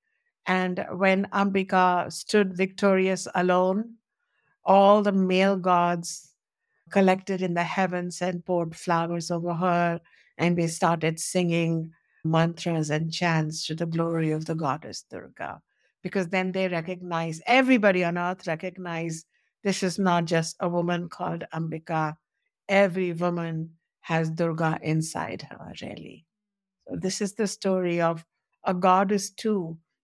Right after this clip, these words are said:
being sexually accosted and how she dealt with it in Once Upon a Time land.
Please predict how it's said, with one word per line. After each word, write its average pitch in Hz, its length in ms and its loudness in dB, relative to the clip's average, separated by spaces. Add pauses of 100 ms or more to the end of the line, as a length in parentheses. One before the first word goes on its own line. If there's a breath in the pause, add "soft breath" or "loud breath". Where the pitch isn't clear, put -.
being 180 220 0
sexually 170 600 0
accosted 160 840 -4 (360)
and 170 160 -2
how 180 300 0
she 190 280 2
dealt 165 380 0
with 160 160 -4
it 147 240 0 (360)
in 160 180 0
Once 160 300 0
Upon 160 320 -4
a 139 60 -2
Time 151 360 -2
land. 92 540 -10